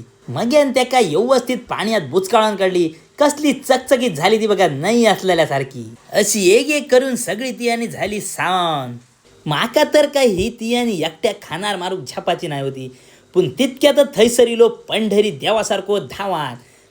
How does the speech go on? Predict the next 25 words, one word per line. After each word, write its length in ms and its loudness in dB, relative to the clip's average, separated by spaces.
पण 180 2
देवासारखो 600 4
धावान 440 0
इलो 180 4
आणि 200 2
त्याच्यातच 300 0
लागलो 320 0
तियाण्यात 420 -4
घुसपाटाक. 640 -2
एकदाची 440 2
बाबा 260 0
कशी 300 -2
बशी 260 2
घुसपाटान 540 -2
घुसपाटान 420 0
तियाणी 340 -2
माझ्या 320 -4
थैल्यान 360 0
खाणार. 540 -4
ती 560 -4
घेतलं 360 4
आणि 340 4
डायरेक्ट 500 0
पोतलंय 400 2
व्हळात. 600 0